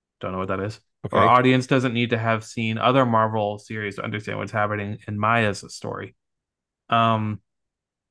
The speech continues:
Speaker 1: okay, my take on this is it's bad. Um,
Speaker 2: <laughs>
Speaker 1: I
Speaker 2: Okay.
Speaker 1: like the idea, like, on, on a surface level, but I feel like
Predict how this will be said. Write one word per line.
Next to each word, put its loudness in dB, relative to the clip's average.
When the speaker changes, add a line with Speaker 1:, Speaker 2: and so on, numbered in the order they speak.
Speaker 1:
okay, 4
my 6
take 2
on 4
this -4
is -2
it's -2
bad. 0
Um, 8
Speaker 2:
<laughs> -12
Speaker 1:
I 4
Speaker 2:
Okay. 2
Speaker 1:
like 4
the -2
idea, 0
like, -2
on, -2
on 0
a -2
surface -6
level, 2
but 2
I 4
feel -2
like 0